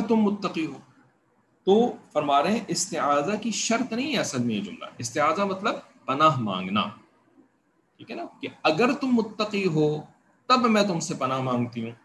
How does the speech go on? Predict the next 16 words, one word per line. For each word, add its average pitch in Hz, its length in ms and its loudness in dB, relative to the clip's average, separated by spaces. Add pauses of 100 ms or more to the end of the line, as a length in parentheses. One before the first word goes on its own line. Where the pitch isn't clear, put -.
(1000)
ٹھیک - 140 -16
ہے، 311 120 -12
نہیں، 127 220 0 (480)
بلکہ 208 480 2 (440)
یہ 120 260 -2 (600)
جو 135 180 0
جملہ 185 320 0 (120)
کہا 143 280 0 (340)
یہ 196 220 -2
استعاذہ 127 960 2 (220)
یعنی 139 320 -2
پناہ 156 400 0
مانگنے 110 500 -4
کے 143 240 -4 (440)
مؤثر - 800 -2 (120)
ہونے 113 440 0